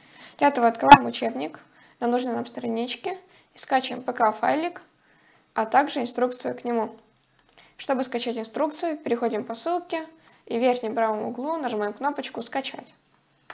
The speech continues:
И сохраняем нужную нам папку. И открываем наш П К файлик. Вот он. Пока открывается, мы можем посмотреть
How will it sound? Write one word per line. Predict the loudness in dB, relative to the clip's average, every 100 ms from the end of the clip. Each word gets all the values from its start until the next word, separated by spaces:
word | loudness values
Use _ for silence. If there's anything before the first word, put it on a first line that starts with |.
| -20 -20 _ _ _ _ -2
И |
сохраняем | -2 -2 -4 -2 -2 -2
нужную | -2 -2 -2 -2
нам | 0 -2 -4 -4
папку. | -2 -2 -10 -20 _ _ _ -20 -20 _ _ _ -2
И | 0
открываем | 0 -4 0 2 0 -2
наш | -2 -2 -8 -14 _ _ _ _ _ _ _ _
П | -8
К | 2 4 4 0 -8 _ _ -20 -8
файлик. | 2 2 2 -10 -20 _ _ _ _ _
Вот | -2 -2 -2
он. | -14 -20 -20 _
Пока | 2 4
открывается, | 4 2 6 8 6 2
мы | -2
можем | 2 2 0
посмотреть | -4 -6 -4 2 2 0